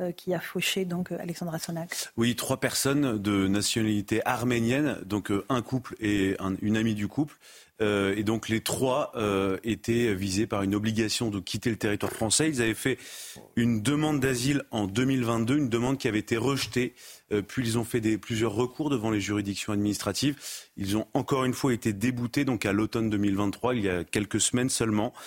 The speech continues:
Speaker 2: Euh, une obligation de quitter le territoire français a été prononcée contre les trois personnes, euh, qui occupaient le véhicule. Une, donc cette obligation de quitter le territoire français n'a pas été exécutée. C'est la raison pour laquelle, euh, ces trois personnes se trouvaient encore sur le territoire national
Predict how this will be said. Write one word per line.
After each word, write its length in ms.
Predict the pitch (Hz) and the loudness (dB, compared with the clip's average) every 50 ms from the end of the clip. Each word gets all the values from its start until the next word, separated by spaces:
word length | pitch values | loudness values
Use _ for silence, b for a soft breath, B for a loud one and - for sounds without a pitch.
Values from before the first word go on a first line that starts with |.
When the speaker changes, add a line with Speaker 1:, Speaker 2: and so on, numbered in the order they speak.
| B B B B B B - | B B B B B B -2
Speaker 2:
Euh, 180 | 101 101 98 - | 0 0 0 0
une 160 | - 104 104 107 | 0 0 0 0
obligation 440 | 107 110 113 110 117 110 - 123 | 0 0 0 0 0 0 0 -2
de 40 | 113 | -4
quitter 340 | - - 101 - - 107 98 - _ - | -4 -6 -6 -2 -2 -2 -2 -4 _ -2
le 160 | 107 101 98 | -2 0 0
territoire 360 | - - 101 101 98 - 98 | 0 0 0 0 0 -2 -4
français 340 | - - - 104 - - 117 | -4 -4 -4 -4 -2 0 0
a 20 | |
été 220 | 107 104 - 110 101 | 0 0 0 -2 -2
prononcée 520 | - - - 113 113 113 104 - - 123 | -2 0 0 0 2 0 0 0 -2 -2
contre 300 | - - 104 - - 101 | -2 -2 -4 -2 -2 -2
les 80 | 92 90 | -2 -2
trois 480 | - - - - - 123 123 117 - | -4 -6 -10 -4 -2 -2 -2 -2 -2
personnes, 420 | - 110 101 - - - 110 107 107 B B B B B - 104 101 | -4 -4 -4 -2 -2 -2 -2 -2 -2 B B B B B -8 -4 -2
euh, 80 | 98 | -2
qui 160 | 92 - - 104 | -2 -2 -2 -2
occupaient 320 | 92 - - 85 - 104 | -2 -2 -4 -2 -2 0
le 60 | 98 | 0
véhicule. 580 | 87 98 98 95 90 - - 117 123 135 135 - - _ - | 2 2 0 0 -2 -2 -2 0 0 0 -2 -4 -6 _ -2
Une, 240 | 110 104 101 98 | 0 0 0 0
donc 400 | 90 - - 98 98 92 92 90 | 0 -4 -8 -8 -6 -6 -6 -6
cette 240 | - - 85 - - | -6 -6 -8 -6 -4
obligation 440 | 95 92 92 95 104 101 95 - 110 | -2 -2 0 2 2 0 0 0 -2
de 60 | 98 | -4
quitter 160 | - - - | -2 -2 -2
le 60 | 101 87 | -2 0
territoire 280 | - 95 92 - 87 | 0 0 0 -2 -4
français 300 | - 107 98 - 123 123 B B B B B B B - | -4 -4 -2 -2 -2 -2 B B B B B B B -2
n'a 140 | 101 95 95 | 0 0 0
pas 220 | - - - 139 | 0 0 0 0
été 280 | 139 135 135 - 135 127 | 0 0 0 0 2 2
exécutée. 640 | 117 107 101 113 104 - - 101 - 117 120 127 127 | 2 2 0 0 0 -2 -4 -4 0 0 2 2 2
C'est 180 | 117 - 113 | 2 2 2
la 120 | 104 101 98 | 2 2 2
raison 240 | 95 101 101 110 - | 0 0 0 -2 -4
pour 120 | - 101 | -2 -2
laquelle, 360 | 95 87 - 107 101 117 113 B B B B B B - | -2 -2 0 0 -2 -2 -2 B B B B B B -4
euh, 120 | - 90 | -2 -2
ces 140 | 85 - - | 0 0 -2
trois 220 | 92 - - 104 - | -4 -2 -4 -4 -2
personnes 380 | - 95 - - - 107 113 | -2 -4 -2 -2 -2 -2 -2
se 160 | 101 - - | -2 -4 -6
trouvaient 300 | 98 - - - 90 95 | -10 -10 -8 -4 -2 -2
encore 260 | 92 87 - 104 101 - | -2 -2 -2 -4 -6 -4
sur 140 | - 98 | -6 -8
le 40 | 92 | -6
territoire 360 | - 95 90 90 - - 90 | -4 -2 -2 -2 -4 -4 -4
national 480 | 90 87 - - - 85 85 85 90 - | -4 -4 -4 -4 -4 -2 -2 -2 -2 -4